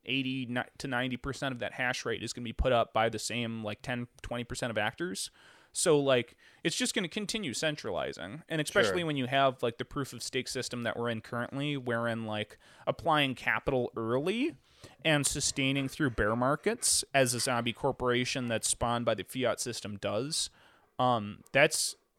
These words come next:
Speaker 1: that's pretty effective. 'Cause, like, if you look at the price per terahash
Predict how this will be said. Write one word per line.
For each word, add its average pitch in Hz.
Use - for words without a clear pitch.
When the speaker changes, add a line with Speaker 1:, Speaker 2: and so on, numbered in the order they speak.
Speaker 1:
that's 160
pretty 240
effective. 143
'Cause, 143
like, 147
if 156
you 143
look 233
at 175
the -
price 180
per 202
terahash 190